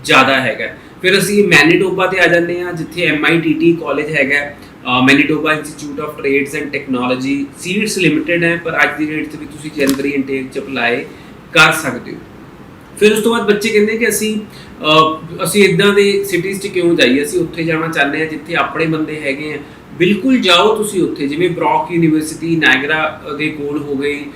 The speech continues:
ਟ੍ਰੈਂਟ ਯੂਨੀਵਰਸਿਟੀ ਪੀਟਰਸਬਰੋ 'ਚ ਹੋ ਗਈ, University of Fraser Valley ਐਬਟਸਫੋਰਡ 'ਚ ਹੋ ਗਈ,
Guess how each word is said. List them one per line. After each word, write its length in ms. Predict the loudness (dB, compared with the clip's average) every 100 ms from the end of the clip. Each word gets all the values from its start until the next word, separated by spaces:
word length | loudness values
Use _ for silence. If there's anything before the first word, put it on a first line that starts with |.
| -18 -2
ਟ੍ਰੈਂਟ 340 | 4 4 4 2
ਯੂਨੀਵਰਸਿਟੀ 580 | 2 2 0 0 0
ਪੀਟਰਸਬਰੋ 680 | 0 0 -2 -4 -4 -2 -2
'ਚ 80 | -2
ਹੋ 220 | -4 -4
ਗਈ, 260 | -4 0 2
University 480 | 4 2 -2 0 0
of 60 | 0
Fraser 320 | 0 0 0
Valley 320 | 2 2 0 0
ਐਬਟਸਫੋਰਡ 760 | 0 0 0 -2 -4 -6 -6 -6
'ਚ 100 | -4
ਹੋ 200 | -2 0
ਗਈ, 260 | -2 -4